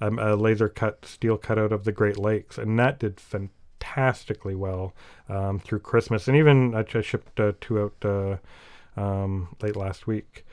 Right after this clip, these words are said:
um, and now people are ordering them in all different sizes and stuff, and, and that's been doing really cool. It's a, it's an image I've always liked. If you don't know what we're talking about 'cause you're not around the Great Lakes, just Google Great Lakes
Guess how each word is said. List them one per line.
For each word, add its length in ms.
um, 560
and 100
now 80
people 280
are 40
ordering 240
them 100
in 80
all 100
different 300
sizes 480
and 120
stuff, 420
and, 180
and 200
that's 160
been 160
doing 480
really 300
cool. 180
It's 100
a, 80
it's 140
an 180
image 300
I've 160
always 420
liked. 360
If 220
you 140
don't 180
know 100
what 220
we're 120
talking 300
about 120
'cause 100
you're 80
not 180
around 340
the 60
Great 180
Lakes, 280
just 240
Google 320
Great 240
Lakes 400